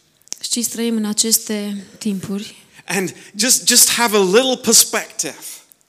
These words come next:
Speaker 1: Și dacă aveți puțină perspectivă,
Speaker 2: Of, of all this information that has build, been building up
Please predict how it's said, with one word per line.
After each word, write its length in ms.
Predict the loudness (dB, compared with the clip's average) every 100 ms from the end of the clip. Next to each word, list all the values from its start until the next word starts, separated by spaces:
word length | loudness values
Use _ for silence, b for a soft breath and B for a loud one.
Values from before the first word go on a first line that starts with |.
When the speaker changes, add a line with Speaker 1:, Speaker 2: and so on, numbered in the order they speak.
| _
Speaker 1:
Și 640 | -8 -6 -6 -6 -8 -8 -10
dacă 300 | -8 -8 -8
aveți 260 | -6 -6
puțină 420 | -4 -6 -4 -6 -8 -16 _ -10
perspectivă, 680 | -8 -6 -8 -10 -10 -8 -10 -10
Speaker 2:
Of, 220 | -6 -4 -4 -4
of 180 | -4 -4 0
all 420 | 2 2 2 0
this 220 | 0 0 0
information 880 | 0 -2 -2 0 2 4 4 2 -2 B B
that 200 | -6 -4
has 160 | -4
build, 300 | -4 -4 -4 -6 -8
been 260 | -4 -4 -2
building 380 | 0 0 0 -4
up 400 | -4 -6 -6